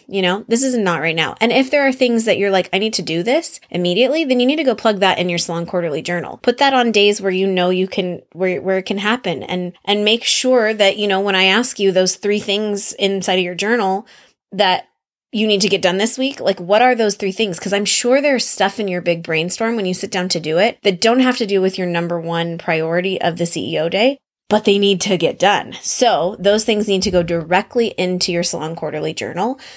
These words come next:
so that they get done, right? Like, that's the whole system. And then you need to plan for when the work, the actual doing of this stuff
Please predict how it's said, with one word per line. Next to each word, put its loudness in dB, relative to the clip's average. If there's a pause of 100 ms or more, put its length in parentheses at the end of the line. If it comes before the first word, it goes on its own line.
(180)
so 2
that 0
they 0
get -2
done, -6
right? -4
Like, -4
that's -2
the -2
whole -2
system. -2 (280)
And 0
then 4
you 0
need 2
to 0
plan 0
for -2
when 0
the 0
work, -2
the 2
actual 0
doing 2
of -2
this 2
stuff -2